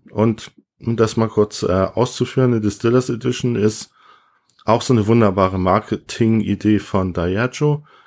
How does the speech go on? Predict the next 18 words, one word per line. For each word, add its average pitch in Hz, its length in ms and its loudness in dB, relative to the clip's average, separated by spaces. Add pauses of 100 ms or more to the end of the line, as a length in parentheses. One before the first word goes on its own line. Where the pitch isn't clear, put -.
genauso 101 360 0
wie 95 40 -4
die 95 120 -4
Single 104 280 2
Malts 95 280 -4
of 80 100 -6
Scotland. 147 680 0 (600)
Ähm, 107 420 2
das - 180 -4
ist - 380 -4
auch 110 200 2
ein 95 180 -2
Single 107 260 2
Malt 95 240 0
of 87 140 -6
Scotland 139 560 -6
und 104 440 -6
Diageo 120 640 0